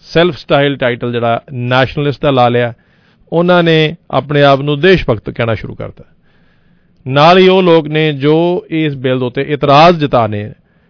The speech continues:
ਇਹਨਾਂ ਦੇ ਉੱਤੇ ਜੋ ਕਿਸਾਨ ਉੱਥੇ ਕਰ,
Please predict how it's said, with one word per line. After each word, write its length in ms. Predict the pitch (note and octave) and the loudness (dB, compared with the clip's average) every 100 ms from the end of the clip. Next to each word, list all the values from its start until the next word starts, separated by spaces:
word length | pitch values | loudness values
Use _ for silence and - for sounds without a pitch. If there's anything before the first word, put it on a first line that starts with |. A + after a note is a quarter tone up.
| _ _ _ _ | _ _ _ _
ਇਹਨਾਂ 360 | E3 F3+ F3+ F3+ | -2 0 0 2
ਦੇ 80 | D#3+ | 0
ਉੱਤੇ 340 | C#3+ - D#3 | -2 -2 -4
ਜੋ 240 | C3 D3 D3+ | 0 -2 -2
ਕਿਸਾਨ 580 | C#3+ C3 B2+ C3 C3+ - - - - _ _ _ _ _ _ _ _ _ _ _ D#3 | -4 -2 0 0 -4 -10 -20 -20 -20 _ _ _ _ _ _ _ _ _ _ _ -4
ਉੱਥੇ 280 | D#3 D#3 D3+ | -2 -2 0
ਕਰ, 280 | - D3 | 2 2